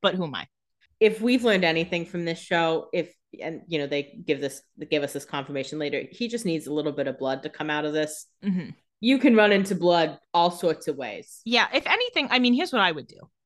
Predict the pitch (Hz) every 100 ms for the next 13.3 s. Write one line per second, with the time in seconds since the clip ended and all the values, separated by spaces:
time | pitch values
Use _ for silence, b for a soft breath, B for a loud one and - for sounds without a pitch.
0 | - 226 453 523 262 254 277 - 151 147
1 | - _ _ _ - 370 466 427 381 254
2 | 226 240 160 135 160 254 262 320 - 311
3 | 185 - 104 - _ 214 - - b b
4 | _ 226 349 480 - - 381 349 370 320
5 | 285 302 - 285 233 226 202 190 160 151
6 | - - 214 196 160 - - - _ _
7 | 196 233 202 247 285 208 190 170 165 170
8 | 170 156 196 190 202 185 - 208 196 170
9 | 151 143 - - - 151 - 226 226 208
10 | 151 139 127 123 127 _ _ _ 240 277
11 | 285 277 240 226 - - 320 170 175 220
12 | 208 190 170 - 208 180 160 147 131 120
13 | 123 98